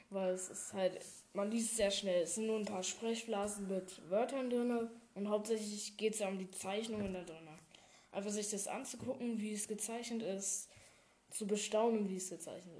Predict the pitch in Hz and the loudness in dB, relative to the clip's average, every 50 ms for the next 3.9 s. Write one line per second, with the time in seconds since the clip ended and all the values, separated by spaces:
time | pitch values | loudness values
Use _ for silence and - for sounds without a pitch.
0 | 147 151 - - - - - - - - - - - _ _ _ _ _ _ - | -10 -8 -8 -8 -8 -8 -10 -10 -10 -14 -18 -20 -20 _ _ _ _ _ _ -6
1 | 196 196 - - 202 226 220 196 - 220 214 214 214 208 - 208 196 185 175 170 | -6 -4 -2 0 2 2 2 2 2 0 2 2 2 2 0 0 -2 -2 -4 -4
2 | 160 156 156 151 - - 170 180 180 175 185 190 185 180 180 175 185 185 196 185 | -6 -6 -6 -8 -8 -6 -6 -4 -2 0 0 0 0 0 0 -2 -2 -2 -2 -2
3 | 185 170 175 180 175 170 165 - - 156 165 170 170 180 - - - | -2 -4 -6 -8 -8 -10 -12 -12 -12 -12 -12 -12 -10 -10 -10 -10 -10